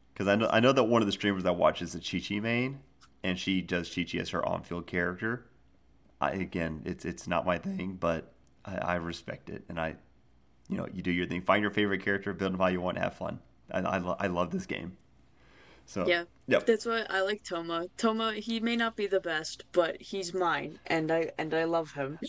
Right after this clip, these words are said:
Speaker 1: I, I, you know what? I completely agree. Uh, my Toma's at eighty, and I've actually been farming the cube, the, uh, the Pyro Cube, to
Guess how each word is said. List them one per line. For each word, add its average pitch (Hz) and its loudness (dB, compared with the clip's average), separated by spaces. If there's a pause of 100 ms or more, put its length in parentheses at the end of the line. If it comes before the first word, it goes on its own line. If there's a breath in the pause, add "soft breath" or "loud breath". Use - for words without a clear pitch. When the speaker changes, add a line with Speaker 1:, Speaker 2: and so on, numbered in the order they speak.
(120)
Speaker 1:
I, 110 10
I, 101 10
you 123 6
know 123 8
what? - 8
I 107 10
completely 101 -2
agree. 92 2
Uh, 95 8
my 92 6
Toma's 101 2
at - 4
eighty, 92 0
and 95 0
I've 87 6
actually 90 0
been 92 -2
farming 87 4
the 85 -2
cube, 92 -2 (360)
the, 92 6
uh, 87 8
the 87 0
Pyro 92 4
Cube, 90 -4
to 82 -6